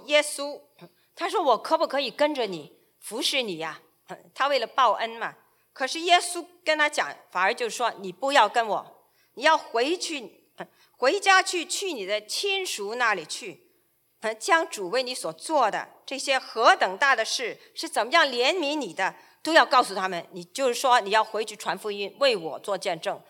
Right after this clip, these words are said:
让人家知道我耶稣在你身上做的一切。”那人听了之后，他就走了，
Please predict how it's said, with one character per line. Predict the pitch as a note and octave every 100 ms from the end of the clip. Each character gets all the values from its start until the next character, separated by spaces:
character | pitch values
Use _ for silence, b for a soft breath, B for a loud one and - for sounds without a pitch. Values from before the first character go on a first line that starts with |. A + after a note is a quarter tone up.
| b
让 | - C#4
人 | B3 C4
家 | C#4+
知 | A#3 C4
道 | B3 F#3 -
我 | F3+ E3+
耶 | A3
稣 | - A#3
在 | C#4 G#3
你 |
身 | D#3 A#3
上 | A3 G3+
做 | - A3+
的 | E3
一 | E3
切。” | - B3+ F3 - _ _ b b b -
那 | F#4+ E4
人 | A3+ G3 C4
听 | - F#4 D#4+
了 | B3
之 | A#3+
后， | A#3 G#3+ - - _ _ _ -
他 | -
就 | B3+ G#3 F3 -
走 | - F3 D3
了， | E3+ -